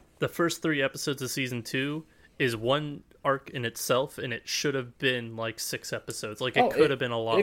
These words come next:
Speaker 2: could have
Speaker 1: longer.
Speaker 2: been the
Speaker 1: It was
Speaker 2: whole season if they really wanted it to. I mean, they, they
Speaker 1: And it probably would have been a pretty dang good
Speaker 2: Yeah.
Speaker 1: season, but they, they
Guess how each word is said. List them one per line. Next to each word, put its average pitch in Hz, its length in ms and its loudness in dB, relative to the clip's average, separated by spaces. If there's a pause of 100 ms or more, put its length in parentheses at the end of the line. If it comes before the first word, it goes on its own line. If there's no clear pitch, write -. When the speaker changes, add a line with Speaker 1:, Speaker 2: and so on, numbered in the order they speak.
Speaker 2:
could 113 140 6
have 196 100 8
Speaker 1:
longer. - 0 -
Speaker 2:
been 131 120 8
the 107 60 6
Speaker 1:
It 101 60 4
was 120 80 0
Speaker 2:
whole 127 140 6
season 196 440 0
if 98 100 -4
they 101 120 0
really 101 380 2 (120)
wanted 110 420 0
it - 140 -14
to. - 260 -10 (800)
I 120 60 -6
mean, 117 160 6
they, 143 140 6
they 139 320 4 (120)
Speaker 1:
And 151 140 6
it - 160 -4
probably 254 300 6
would 147 140 8
have 120 80 4
been 107 140 0
a 123 40 4
pretty 196 400 -2
dang 120 300 0
good 120 80 6
Speaker 2:
Yeah. 220 160 10
Speaker 1:
season, 147 480 -4
but 117 340 4 (1500)
they, 139 360 8
they 127 600 6